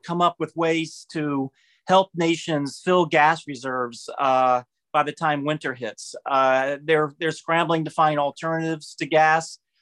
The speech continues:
Uh, a-, and of course, the big problem is it with industry, European industry that needs a lot of gas to do their production work. And it's not a matter of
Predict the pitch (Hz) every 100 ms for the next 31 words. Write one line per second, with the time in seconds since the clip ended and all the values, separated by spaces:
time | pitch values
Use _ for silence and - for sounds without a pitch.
0 | _ - 147 143 143 143 123 170 147 165
1 | 156 156 147 160 175 160 170 147 175 -
2 | 160 170 185 175 175 170 165 160 - -
3 | 170 165 165 175 185 185 - 117 113 151
4 | 156 180 147 156 175 165 147 127 143 156
5 | 170 165 160 143 151 185 202 165 123 110
6 | 110 - - _ _ _ _ - 156 165
7 | 165 156 143 139 139 180 - 147 117 131
8 | - - 156 156 160 - 180 185 170 170
9 | 170 160 151